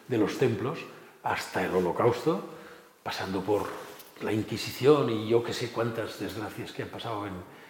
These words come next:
en toda nuestra historia, y que sigue fiel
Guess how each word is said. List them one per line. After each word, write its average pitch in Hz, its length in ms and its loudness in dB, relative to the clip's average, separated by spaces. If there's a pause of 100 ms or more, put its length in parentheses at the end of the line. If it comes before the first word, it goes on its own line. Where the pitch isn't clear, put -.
(120)
en 110 140 -6
toda 120 300 0
nuestra 110 440 0
historia, 156 500 -2 (640)
y 143 60 -10
que - 160 -8
sigue 220 360 0
fiel 151 460 0